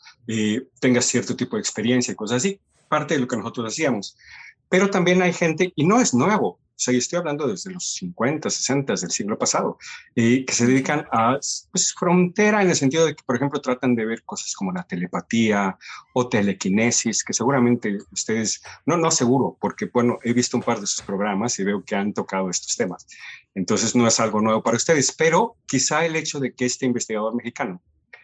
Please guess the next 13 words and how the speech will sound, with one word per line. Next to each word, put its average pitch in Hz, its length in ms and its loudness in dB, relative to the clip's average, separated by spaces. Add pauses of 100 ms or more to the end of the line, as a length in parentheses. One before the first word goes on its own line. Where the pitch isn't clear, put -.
(240)
eh, 107 420 -4
haya 123 300 2
tocado 131 480 -2
esos - 260 -2
temas 98 380 -4
en 98 60 -8
un 107 80 -4
laboratorio 110 420 -2
en 101 100 -4
México, 117 300 -4
en 92 60 -4
la 95 100 -2
unam, 104 460 0